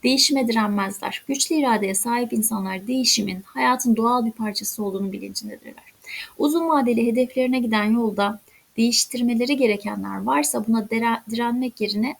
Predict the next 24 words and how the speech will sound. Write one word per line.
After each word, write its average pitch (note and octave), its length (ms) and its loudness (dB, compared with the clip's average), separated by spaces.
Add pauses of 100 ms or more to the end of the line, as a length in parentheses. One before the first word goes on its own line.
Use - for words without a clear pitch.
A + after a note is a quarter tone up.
uyum G3 180 -4
sağlarlar. - 640 -10
Burada G#4+ 220 0
bir G4 100 -4
durup D4+ 260 -4
kendimize B3+ 440 -2
soralım A#3 420 -2
mı? G#3 180 -6 (480)
Ben F4+ 280 2
nerede C4+ 400 2
değişime G3 480 -2
direniyorum? G#3 540 -12
Artık C#4 300 -8
hayatımın C#4 500 0
neresinde C#4+ 480 -2
değişim A#3+ 360 0
zamanı A3 460 0
geldi? G#3+ 360 0
Sürekli A#3 480 -2
beni A3 180 2
oradan G#3+ 480 -2
dürtüyor, A3+ 500 -4
zorluyor A3 580 0
da G#3 200 -4